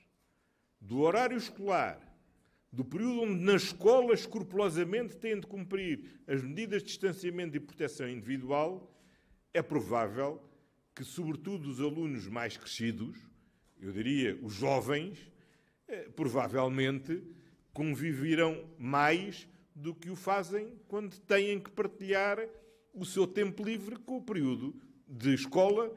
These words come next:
e o período de estudo escolar. Portanto, do nosso ponto de vista, não se justifica, eh, alterar a decisão que foi tomada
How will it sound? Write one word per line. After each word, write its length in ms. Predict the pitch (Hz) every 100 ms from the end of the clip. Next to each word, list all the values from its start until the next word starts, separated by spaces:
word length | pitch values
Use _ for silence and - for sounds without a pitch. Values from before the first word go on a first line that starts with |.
| - -
e 100 | 196
o 40 |
período 400 | - 170 165 170
de 60 | -
estudo 380 | - 175 180 170 269 _
escolar. 480 | - - 196 170 135 - - _ _ _ _ _ _
Portanto, 640 | 147 143 165 156 147 156 156 - 151
do 240 | 120 139
nosso 400 | 147 170 160 -
ponto 280 | - 139 104
de 60 |
vista, 540 | 104 185 185 185 180 180 - _ _ -
não 380 | 101 143 226
se 80 | -
justifica, 760 | 143 135 - 120 143 - 170 104 - - -
eh, 140 | 117 113 -
alterar 680 | 160 151 151 127 139 151 151
a 80 | 139
decisão 460 | - 110 104 123 107
que 80 |
foi 100 | -
tomada 600 | 98 92 120 143 143 151